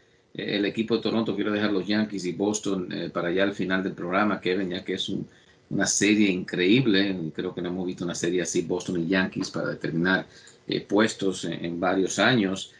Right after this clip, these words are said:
entre ellos. Eh, pero Toronto,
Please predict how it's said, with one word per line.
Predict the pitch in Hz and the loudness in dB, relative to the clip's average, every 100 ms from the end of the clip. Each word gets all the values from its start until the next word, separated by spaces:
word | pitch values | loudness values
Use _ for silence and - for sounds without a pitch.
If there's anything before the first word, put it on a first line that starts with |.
| - - | -20 -12
entre | - 82 85 87 120 | -8 -6 0 4 4
ellos. | 117 98 - | 4 2 -2
Eh, | 92 90 | -4 -2
pero | 107 107 | -2 -2
Toronto, | 113 113 151 151 156 147 143 | 2 4 4 4 6 4 4